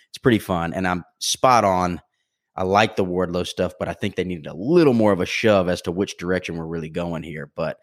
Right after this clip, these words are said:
hey, man, gotta love a forty-minute segment to, to end the show. Like, you know, big fight feel,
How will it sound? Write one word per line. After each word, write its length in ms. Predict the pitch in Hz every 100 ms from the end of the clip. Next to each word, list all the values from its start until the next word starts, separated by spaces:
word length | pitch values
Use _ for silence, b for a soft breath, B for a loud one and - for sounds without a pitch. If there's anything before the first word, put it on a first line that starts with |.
| b b -
hey, 100 | 107
man, 240 | 90 85
gotta 200 | 131 160
love 180 | 117 113
a 60 | 92
forty-minute 720 | - 110 107 98 98 95 -
segment 500 | - 98 90 90 - _
to, 200 | 95 - _ _ _ _ _ -
to 220 | 98 85 -
end 200 | 101 95
the 80 | 92
show. 460 | - 95 92 90
Like, 260 | 73 90 82 -
you 160 | 101
know, 240 | 85 85 - 90
big 240 | 113 90
fight 340 | - 101 95 -
feel, 500 | 95 90 90 87